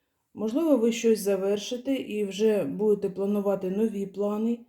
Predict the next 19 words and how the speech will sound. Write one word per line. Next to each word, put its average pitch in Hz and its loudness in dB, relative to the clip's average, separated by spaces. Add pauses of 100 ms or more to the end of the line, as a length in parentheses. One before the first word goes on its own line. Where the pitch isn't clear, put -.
(300)
Ці 254 -8
плани 247 2
можуть 220 2
стосуватися 202 -4
як 233 0
особистого 240 0
життя, 220 0
так 240 -4
і 254 -4
по 214 -2
роботі. 170 -4 (2250)
Візьмемо 226 0
додаткову 202 2
карту 214 -2 (960)
з - -20
колоди 202 4
Таро 185 -2
Райдера 175 -6
Вейта. 160 -8